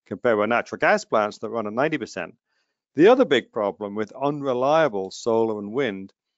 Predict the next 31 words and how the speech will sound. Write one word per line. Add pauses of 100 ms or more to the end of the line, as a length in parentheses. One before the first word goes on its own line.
(140)
is
that
when
they're
down, (280)
they're
all
down. (600)
If
it's
not
windy
in
the
North
Sea,
you
lose
all
your
wind
power. (580)
So
you
get
intermittent
power (400)
that
all
fails
together.